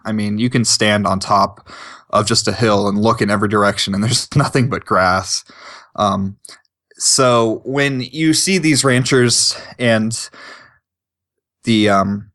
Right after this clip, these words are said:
aphis people killing these bison, it's just, it's kind of hard to even process. It's like, I don't know.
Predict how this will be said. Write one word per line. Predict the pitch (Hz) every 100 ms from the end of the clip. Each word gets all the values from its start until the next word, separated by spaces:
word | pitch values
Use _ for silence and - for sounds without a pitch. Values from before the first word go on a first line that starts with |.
| _ _ _ _ _ _ _ _ - - -
aphis | 135 127 127 -
people | 123 123 120
killing | 120 147 131 127 120
these | 113
bison, | - 110 117 113
it's | 113 113 -
just, | 147 - -
it's | 147
kind | - 170
of | 131
hard | - 123 120 113 101
to | - 120
even | 110 101 107 104 98
process. | 104 98 - 131 -
It's | 120 - - -
like, | 120 - - - _ _ _ - - - -
I |
don't | 165
know. | 135 107